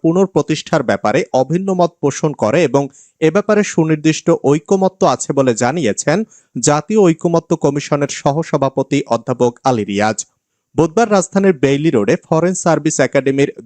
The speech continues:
দোয়েল হলে বিভিন্ন রাজনৈতিক দলের সঙ্গে কমিশনের দ্বিতীয় ধাপের অষ্টম দিনের আলোচনা শেষে প্রেস ব্রিফিংয়ে তিনি একথা জানান। আজকের বৈঠকে তত্ত্বাবধায়ক সরকারের গঠন,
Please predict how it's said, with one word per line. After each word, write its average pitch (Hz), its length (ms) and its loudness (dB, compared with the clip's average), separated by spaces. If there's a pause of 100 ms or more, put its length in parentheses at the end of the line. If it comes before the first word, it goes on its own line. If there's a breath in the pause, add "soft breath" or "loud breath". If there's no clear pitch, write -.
দোয়েল 151 320 4
হলে 110 240 0
বিভিন্ন 151 400 -2
রাজনৈতিক 123 640 -2
দলের 123 280 0
সঙ্গে 147 360 0 (380 soft breath)
কমিশনের 196 600 0
দ্বিতীয় 147 340 0
ধাপের 156 420 0
অষ্টম 131 440 0
দিনের 151 320 0
আলোচনা 120 460 0
শেষে 120 340 -2
প্রেস 113 380 0
ব্রিফিংয়ে 156 480 0 (300 soft breath)
তিনি 175 180 2
একথা 104 320 -2
জানান। 113 300 0 (560)
আজকের 151 340 0
বৈঠকে 185 440 2
তত্ত্বাবধায়ক 175 680 0
সরকারের 147 520 0
গঠন, 131 360 -2